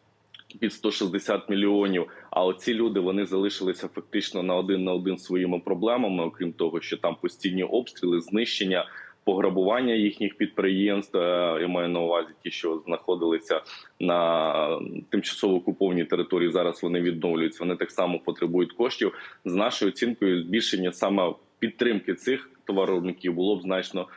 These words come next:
важливіше. Ну і також нам потрібно згадати, що значна кількість товаровиробників, які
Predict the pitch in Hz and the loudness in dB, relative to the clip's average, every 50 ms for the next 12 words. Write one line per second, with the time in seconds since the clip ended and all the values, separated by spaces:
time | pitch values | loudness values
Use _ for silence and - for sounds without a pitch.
0 | - - - 98 101 110 98 107 101 95 90 85 80 76 - - 127 - - - | -20 -10 -4 0 0 0 2 2 2 2 0 0 -2 -2 -2 -2 -2 -2 -4 -4
1 | 107 110 120 127 127 120 117 - - - 117 117 - 113 - - - 101 - - | -4 -2 0 0 -2 -2 -4 -6 -2 -2 -2 0 -2 -4 -6 -4 -4 -4 -4 -4
2 | 95 - 101 98 95 95 92 90 92 95 90 95 98 107 107 - 98 90 - - | -4 -4 -2 -2 -2 -2 -2 -2 -2 -2 0 0 2 0 2 0 0 -2 -2 -2
3 | - 90 85 78 - 90 - - 101 95 - - 104 101 - - 92 87 - - | -2 -2 -2 -2 -2 -6 -4 -4 -4 -4 -4 -2 -4 -4 -4 -6 -10 -10 -8 -4
4 | 90 85 92 90 92 90 87 90 87 95 92 - - 110 98 90 82 - - 101 | -2 0 0 2 2 0 0 -2 -4 -4 -8 -4 -4 -2 -2 -2 -2 -4 0 0
5 | 98 90 | 0 0